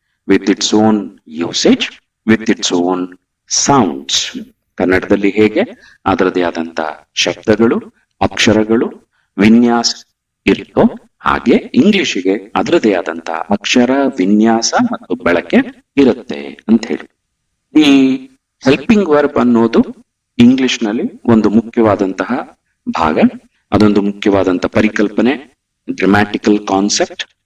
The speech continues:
ಅಂತ ಹೇಳಿ ನಾನ್ ನಿಮಗೆ ಎಲ್ಲ ತರಗತಿಗಳಲ್ಲೂ ತಿಳಿಸ್ತಾ ಬಂದಿದ್ದೇನೆ. ಈ ಹೆಲ್ಪಿಂಗ್ ವರ್ಬ್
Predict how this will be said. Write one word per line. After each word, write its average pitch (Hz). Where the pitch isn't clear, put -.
ಅಂತ 101
ಹೇಳಿ 160
ನಾನ್ 110
ನಿಮಗೆ 110
ಎಲ್ಲ 113
ತರಗತಿಗಳಲ್ಲೂ 98
ತಿಳಿಸ್ತಾ 90
ಬಂದಿದ್ದೇನೆ. 110
ಈ 135
ಹೆಲ್ಪಿಂಗ್ 139
ವರ್ಬ್ 120